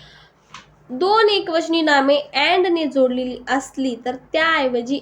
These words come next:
अनेकवचनी पुरुषवाचक सर्वनाम वापरावे आणि and ने जोडलेल्या दोन नावामधून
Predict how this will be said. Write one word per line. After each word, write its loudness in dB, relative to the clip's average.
अनेकवचनी -2
पुरुषवाचक -2
सर्वनाम -4
वापरावे 0
आणि -4
and 0
ने 4
जोडलेल्या 2
दोन 2
नावामधून 2